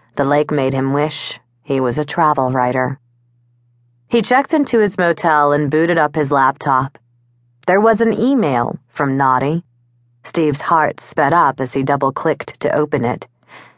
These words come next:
She'd sent it the day before, while he was flying to L A.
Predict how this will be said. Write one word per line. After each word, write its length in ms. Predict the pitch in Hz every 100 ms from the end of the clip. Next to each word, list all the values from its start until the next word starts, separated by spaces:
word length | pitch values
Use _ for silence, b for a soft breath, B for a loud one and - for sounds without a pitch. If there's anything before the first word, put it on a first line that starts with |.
| B
She'd 260 | B 233 214
sent 340 | - 254 247
it 260 | 135 117 - -
the 100 | 160
day 160 | 160
before, 680 | 147 143 - 170 135 139 143 _ -
while 180 | 165 165
he 120 | 160
was 180 | 160 -
flying 560 | 180 170 165 143 135
to 180 | 123 151
L 160 | 135 147
A. 380 | 143 131 139